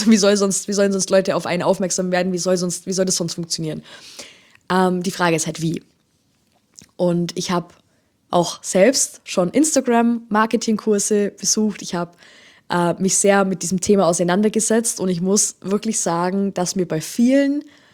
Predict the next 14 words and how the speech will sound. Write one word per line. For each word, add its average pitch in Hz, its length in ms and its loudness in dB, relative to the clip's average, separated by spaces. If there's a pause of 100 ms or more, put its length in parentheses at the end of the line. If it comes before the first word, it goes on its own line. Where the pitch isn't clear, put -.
(220)
Methoden, 269 800 2 (920)
bei 185 80 0
vielen 233 440 2
Dingen, 294 540 2 (440)
die 208 80 2
da 190 120 4
gedreht 185 580 -2
werden, 262 300 2
wie 196 160 0
wirklich 226 300 -4
Leute, 208 460 2
die 196 320 0
ohnehin 330 520 4
schon, 165 320 -4